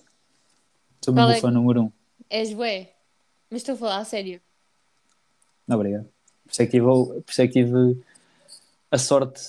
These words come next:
Speaker 1: de ser o primeiro a participar, que agora, a partir de agora deste episódio, esquece, vai ser um alcance e um, vai ser uma rampa de lançamento, esquece.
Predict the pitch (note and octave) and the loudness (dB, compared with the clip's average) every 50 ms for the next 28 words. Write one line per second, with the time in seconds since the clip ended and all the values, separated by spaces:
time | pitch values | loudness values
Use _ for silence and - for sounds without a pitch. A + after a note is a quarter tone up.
0 | - - - D3 C#3+ C3 B2+ - D3 C#3 C3+ B2+ C#3+ C#3+ C#3 C#3 C#3 C#3 C3 D3 | -20 -20 -20 -20 -18 -16 -12 -8 -6 -6 -6 -4 -4 -4 -4 -4 -6 -6 -6 -6
1 | C3+ - - E3 - - C#3+ C3+ C3 - _ - - A2 A2 A2 A2 A2+ A2 G#2+ | -10 -8 -8 -10 -6 -6 -8 -8 -8 -14 _ -14 -12 -10 -8 -8 -8 -8 -10 -8
2 | - A2+ - B2 B2 A#2 A#2+ A#2 A#2 A#2+ A#2+ A#2 A#2+ A#2+ - - A#2+ B2 B2 A#2+ | -8 -8 -2 -2 0 2 2 2 2 2 0 0 -2 -4 -4 -6 -4 -2 0 0
3 | B2 B2+ C3 C3 C3 - C3+ B2 B2 - A2+ G#2+ - - A#2 A2+ A2+ A2+ A2+ A2+ | 2 0 0 -2 -4 -4 -4 -4 -4 -6 -10 -10 -6 -6 -6 -4 -4 -4 -4 -4
4 | A2 G#2 - - B2 A#2+ A#2+ A2+ - - - B2 A#2+ A#2+ A#2 A2+ A#2 A2+ A2+ A#2 | -6 -6 -6 -4 -2 -2 -2 -2 -6 -8 -6 -4 -4 -2 -2 -4 -4 -4 -6 -8
5 | - - - C3 B2 B2 - B2+ B2 A#2+ B2+ B2+ A#2 B2 B2 A2+ - A#2+ A#2 A#2 | -8 -10 -8 -6 -6 -6 -2 -2 -2 0 0 0 0 0 -2 -2 -2 -2 -2 -2
6 | A#2 A2 - A2+ G#2+ G#2+ G#2 G2+ - - - A2+ - - - - - - | -4 -6 -10 -10 -10 -10 -12 -12 -14 -14 -14 -14 -14 -14 -16 -20 -20 -20